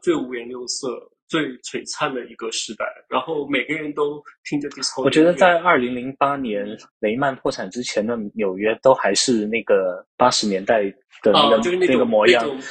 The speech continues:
Speaker 2: 纸醉金迷，然后就你想要成功，你在纽约只要，就每个人都能，都能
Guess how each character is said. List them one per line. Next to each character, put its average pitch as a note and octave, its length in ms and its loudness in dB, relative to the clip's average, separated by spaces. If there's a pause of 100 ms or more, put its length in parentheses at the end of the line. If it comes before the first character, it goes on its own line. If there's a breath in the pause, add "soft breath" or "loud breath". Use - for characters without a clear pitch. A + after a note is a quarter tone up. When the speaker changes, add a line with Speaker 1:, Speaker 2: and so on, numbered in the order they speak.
(120 loud breath)
Speaker 2:
纸 G#2+ 220 0
醉 A#2+ 260 4
金 A#2+ 260 -4
迷， G#2+ 200 -6
然 G#2 180 0
后 A2 380 0 (140)
就 D3 120 6
你 B2+ 220 0
想 G#2+ 180 2
要 A#2+ 80 0
成 G#2+ 280 -6
功， A#2 280 -2
你 A2 100 -8
在 C3+ 240 2
纽 A2+ 340 -6
约 A#2 260 -2
只 A2+ 160 -6
要， A#2 260 2 (220)
就 D3+ 80 6
每 B2 180 0
个 B2 120 0
人 A#2 100 -4
都 C3 160 2
能， A#2 200 -4 (180)
都 C3+ 120 4
能 A2+ 260 -4